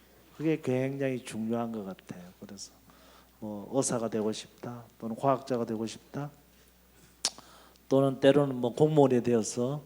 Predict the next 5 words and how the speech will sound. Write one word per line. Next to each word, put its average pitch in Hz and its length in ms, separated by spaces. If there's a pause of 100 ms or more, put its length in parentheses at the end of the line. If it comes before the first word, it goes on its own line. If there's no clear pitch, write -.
(360)
국가에 127 360
충성하고 117 600
싶다, 110 520 (680)
또는 151 460
아까 135 580